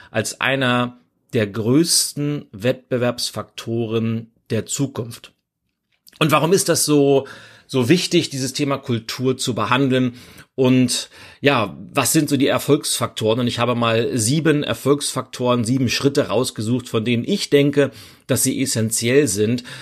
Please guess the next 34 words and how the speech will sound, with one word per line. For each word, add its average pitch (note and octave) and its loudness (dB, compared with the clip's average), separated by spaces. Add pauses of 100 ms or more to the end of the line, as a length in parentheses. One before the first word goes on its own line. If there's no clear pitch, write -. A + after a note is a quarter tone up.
(140)
wenn A#2 0
man C#3 2
dieses A2+ -2
Thema A#2+ -4
Unternehmenskultur B2 -2 (340)
nicht C#3+ -2
nur C3 2 (240)
anreißen A#2+ 0
will, C#3 2
sondern A#2+ -2
auch - -8
langfristig A2+ -6
umsetzen G2 -2
will. F#2 -10
Fangen G3 2
wir C4+ 0
vielleicht F#3 0
mal C#3+ 0
an, D#3 0 (720)
warum A#2+ 2
es - 0
so B2 0 (320)
entscheidend C#3+ -2
ist, - -10
sich A#2 -4
um B2+ -2
das A2 -2
Thema A#2 0
Kultur A#2+ -2
zu - -8
kümmern. A2+ 2
Und G#2+ -2
zwar - 0
unabhängig, C3 2